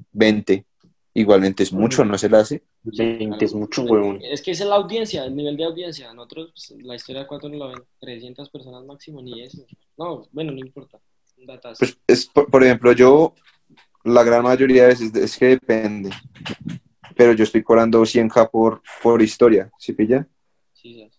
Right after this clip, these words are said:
Speaker 3: sí.
Speaker 1: Generalmente, como les digo, eso depende mucho de la, pero cuando a mí me mandan algo, aparte a mí me pagan, ¿sí? A menos de que sea como un emprendimiento muy chiquito y pues uno a veces entiende que,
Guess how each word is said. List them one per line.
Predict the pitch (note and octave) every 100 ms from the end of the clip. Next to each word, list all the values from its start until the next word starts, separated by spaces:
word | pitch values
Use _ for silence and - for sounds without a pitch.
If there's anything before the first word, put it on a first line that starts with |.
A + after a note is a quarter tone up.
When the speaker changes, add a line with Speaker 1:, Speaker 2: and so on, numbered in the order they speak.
| _ _
Speaker 3:
sí. | _
Speaker 1:
Generalmente, | B2 B2 B2 B2 C3 C#3 D#3+
como | C#3 A#2
les | A2
digo, | G#2
eso | G2 A#2+
depende | A#2+ A2+
mucho | A2+ A2+ A#2+
de |
la, | A#2 A#2 A2+ - _ _ _ _ _ _ _ _
pero | - A#2
cuando | A#2+ A2+
a | G#2+
mí | G#2+
me | A2
mandan | A#2 A#2+ B2
algo, | B2+ C#3 D#3+ A2
aparte | G#2+ C#3 G#2+ C3
a |
mí | A#2+ G2+
me | F#2+
pagan, | G2 G2+ F2 -
¿sí? | - - A#2
A | -
menos | A2+ A2+
de | C3
que | C#3+
sea | D3 A#2+
como | - B2
un | A#2+
emprendimiento | A2 A2+ A2+ A#2+ A2 G#2 G#2+ G2 - _ _ _
muy | A#2 A2+
chiquito | A#2 A#2+ A#2 C3+
y |
pues | C3 A#2
uno | A2 G#2+
a |
veces | A2 A#2+
entiende | C3+ B2 G#2 G2+
que, | B2+ A#2